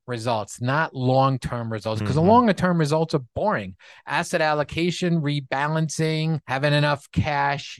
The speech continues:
Speaker 1: in there. You're not making these wild moves from one day to the other. So it's kind of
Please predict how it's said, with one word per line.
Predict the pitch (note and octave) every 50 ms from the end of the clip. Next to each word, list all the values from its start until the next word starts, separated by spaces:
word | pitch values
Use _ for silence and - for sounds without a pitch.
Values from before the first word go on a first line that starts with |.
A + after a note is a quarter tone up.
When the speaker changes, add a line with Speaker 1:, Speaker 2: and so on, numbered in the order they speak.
| _
Speaker 1:
in | - C#3+ C#3+
there. | C#3+ C#3+ C#3+ C#3+
You're | C#3 C#3 C#3+
not | C#3+ D3 C#3+ D#3 E3+ G3 G3+ F#3 - _
making | - C3 C3+ C#3 C3 - B2+ B2+ C3 B2+
these | B2+ B2 A#2+ A2+ - A2+
wild | A#2 A#2 B2 B2+ B2+ B2 A#2+ A#2+ A#2
moves | A#2+ B2+ B2+ B2+ B2 A#2+ A2+ -
from | A#2 A#2 A#2
one | A#2 A#2+ A#2+ A#2+
day | A#2 A#2+ A2+ A2+ A2+ A2 -
to | - B2+ A2+
the | G#2+ A2+ A2 A2
other. | G#2+ G#2+ G2 G#2 G2+ G2 - - - - -
So | _ - C#3+
it's | D3 C#3+ -
kind | - - - F3 G3
of | F3+ C3+